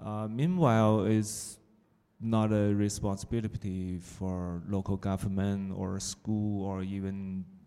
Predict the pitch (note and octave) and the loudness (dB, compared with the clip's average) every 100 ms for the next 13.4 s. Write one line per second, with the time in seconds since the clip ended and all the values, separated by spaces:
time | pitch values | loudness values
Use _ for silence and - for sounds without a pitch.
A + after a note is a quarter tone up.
0 | - F#2+ G#2+ G#2 G#2 G2 G2+ G2 - B2 | -18 -2 0 0 -6 -6 -10 -12 -12 -10
1 | B2 F#2+ F2+ F#2+ F#2 G2+ C3 B2+ F#2 - | -6 -6 -6 -6 -8 -6 -6 -6 -6 -8
2 | - F2 F#2 F2+ F2+ G#2 - - - - | -8 -6 -6 -6 -10 -14 -20 -20 -20 -20
3 | - _ - - - F2 F#2 F2+ F#2 - | -20 _ -18 -18 -12 -10 -8 -10 -10 -12
4 | - _ _ _ _ _ - - - G#2 | -16 _ _ _ _ _ -20 -20 -8 -2
5 | G#2 B2 C#3 - A#2+ - E3 E3 A#2+ G2+ | 2 2 2 2 0 0 -4 -4 -4 -4
6 | G2 G2 A#2 C3+ A#2 G2 F#2+ - A2 G#2 | -2 -2 -2 -2 -2 -2 -2 2 2 2
7 | A2 F#2 F2+ - C#3 C#3+ - G2+ F#2+ - | 0 -2 -4 0 0 0 -4 -8 -8 -2
8 | G2 F#2+ F#2 F#2 F2 F#2+ - G2+ G2+ G#2 | 0 2 0 -2 -4 -8 -6 -4 -4 -6
9 | G#2 F#2+ F2+ A2+ A2 - A2+ F#2+ F2+ F2+ | -6 -8 -8 -8 -8 -8 -6 -6 -6 -4
10 | F2+ F#2 E2+ - _ _ _ _ _ _ | -4 -4 -6 -12 _ _ _ _ _ _
11 | _ _ - A#2 A#2+ A2+ G2+ A2+ G2+ G2 | _ _ 0 2 2 0 -2 -2 -4 -4
12 | - G2+ A#2 A2+ G2 - F#2+ F2+ - B2+ | -6 -4 -4 -4 -6 -4 -4 -2 -2 -2
13 | B2+ G2+ F2 | -4 -6 -6